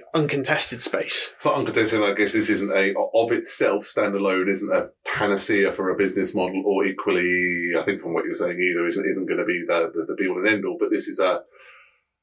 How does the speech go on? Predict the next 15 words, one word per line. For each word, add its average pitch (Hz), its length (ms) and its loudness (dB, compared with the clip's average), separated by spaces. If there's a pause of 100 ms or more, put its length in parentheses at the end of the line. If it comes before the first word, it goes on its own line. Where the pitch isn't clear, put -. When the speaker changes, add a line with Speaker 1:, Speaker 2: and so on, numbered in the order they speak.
Speaker 2:
so - 120 -4
is 123 180 0
it 143 100 -2
fair 147 180 2
to 147 100 -2
say 143 220 2
a 123 40 2
step 120 300 0
in 104 60 -2
the 104 80 0
direction 104 500 0
of 95 140 -4
making 95 500 0
these, 90 500 -2
uh, 73 600 0